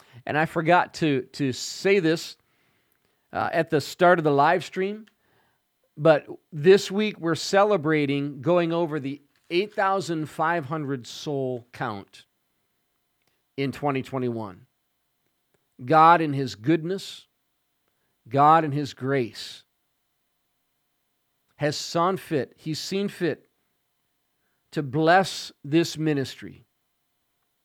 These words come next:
to put his hand on this ministry and use us and our soul winning network to bring over eight thousand five hundred people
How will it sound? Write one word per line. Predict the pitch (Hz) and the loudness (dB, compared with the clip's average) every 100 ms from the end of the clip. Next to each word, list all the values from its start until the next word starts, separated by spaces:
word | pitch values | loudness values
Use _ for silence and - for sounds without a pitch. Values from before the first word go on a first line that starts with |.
| _ _ _ _ _ _ - | _ _ _ _ _ _ -8
to | 170 | -8
put | - 202 | 0 2
his | 185 - | 2 -2
hand | - 196 190 147 120 110 _ _ _ - | -2 0 2 -2 -6 -12 _ _ _ -2
on | 160 165 | 0 2
this | 180 - | 0 -2
ministry | 180 185 160 - 123 98 95 _ _ _ _ _ - | 0 0 0 -4 -12 -12 -14 _ _ _ _ _ -4
and | 156 147 | -2 -2
use | 135 190 220 139 | -2 -2 0 -2
us | 147 85 - - - _ _ _ _ _ _ _ - | -4 -6 -12 -16 -20 _ _ _ _ _ _ _ -6
and | 160 | 0
our | 160 | 2
soul | 147 - 202 214 202 | 0 0 4 4 4
winning | 208 185 170 | 2 0 0
network | 170 170 127 104 82 _ _ _ _ _ _ _ _ _ _ _ _ _ | -2 -6 -10 -12 -12 _ _ _ _ _ _ _ _ _ _ _ _ _
to | - 147 | -6 2
bring | 175 151 - _ _ - | 2 2 -6 _ _ 0
over | 175 165 160 | 2 2 0
eight | 170 202 - | 0 0 2
thousand | 185 185 175 160 | 2 2 0 -4
five | - - 170 180 165 | -6 0 4 4 2
hundred | 165 151 139 127 - | -4 -6 -6 -8 -10
people | 143 120 107 90 | -10 -8 -10 -16